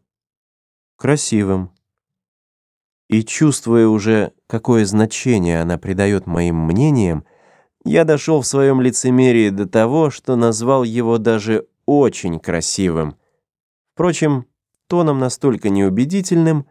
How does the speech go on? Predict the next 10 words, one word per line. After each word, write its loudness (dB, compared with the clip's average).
что -2
заставлял 0
предположить, -2
будто -4
говорю 2
так -4
из -4
одной 2
только -4
вежливости. -4